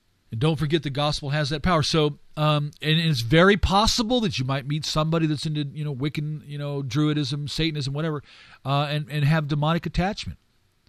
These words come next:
They could be saying, "I hear voices in my head," or "I,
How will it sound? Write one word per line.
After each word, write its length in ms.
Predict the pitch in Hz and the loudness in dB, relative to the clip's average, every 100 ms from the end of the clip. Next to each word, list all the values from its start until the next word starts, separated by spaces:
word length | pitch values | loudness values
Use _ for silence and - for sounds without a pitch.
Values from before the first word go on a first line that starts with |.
| _ _ _ _ | _ _ _ _
They 140 | 135 147 | -4 -2
could 100 | 151 | 0
be 80 | |
saying, 260 | 147 202 180 | 0 0 0
"I 120 | 147 | 2
hear 160 | 160 147 | 4 4
voices 420 | 139 170 139 123 | 2 0 0 -4
in 60 | 135 | -2
my 100 | 135 | -2
head," 220 | 170 131 | 0 0
or 80 | |
"I, 120 | 120 | -2